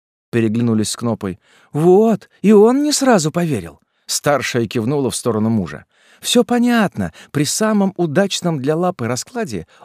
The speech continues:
он гипотетически должен гнуть спину на каторжных карьерах. Но я его точно видела,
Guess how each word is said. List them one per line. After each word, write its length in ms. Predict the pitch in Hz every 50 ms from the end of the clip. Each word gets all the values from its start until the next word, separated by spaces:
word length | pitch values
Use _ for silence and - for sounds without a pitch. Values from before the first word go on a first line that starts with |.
| _ _
он 420 | - 226 240 247 226 160 110 117 - _ _ _ _ _ _
гипотетически 960 | - 120 143 107 - - 185 - - 180 - - 220 202 - 151 - - -
должен 380 | 107 113 180 175 175 151 156 135
гнуть 240 | 110 127 190 208 -
спину 360 | - - - 214 226 214 165
на 140 | 139 147 143
каторжных 500 | - 214 208 185 190 175 170 185 190 -
карьерах. 580 | - 220 220 214 214 208 160 - - - _ _ _ _ _ _ _ _ _ -
Но 120 | 117 123
я 140 | 131 165 156
его 180 | 151 156 170 -
точно 420 | - - 220 170 - - 185 185
видела, 420 | 175 202 202 147 117 90 82 -